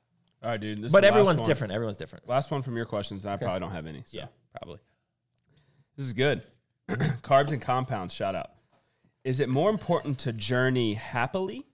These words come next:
Speaker 1: or arrive successfully?
Speaker 2: It's all about the journey, bro. Well,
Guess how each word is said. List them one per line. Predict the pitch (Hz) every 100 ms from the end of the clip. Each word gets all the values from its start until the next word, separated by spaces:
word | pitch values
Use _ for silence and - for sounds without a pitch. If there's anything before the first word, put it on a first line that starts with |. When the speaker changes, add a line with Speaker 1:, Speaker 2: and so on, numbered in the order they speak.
| _ _ _ _ _ _ _ _ -
Speaker 1:
or | 113 107
arrive | 107 120 117 107 98
successfully? | - - - - 120 107 - 76 - _ _ _ _ _ _ _ _ _ _ _ _ _ _ _ _ _ _ _ _
Speaker 2:
It's | -
all | 160
about | 165 160
the |
journey, | - 131 170
bro. | 131 139 151 _ _ _ _ _ _ _ _ _ _ _ _ _ _ _ _ _ _ -
Well, | 202 123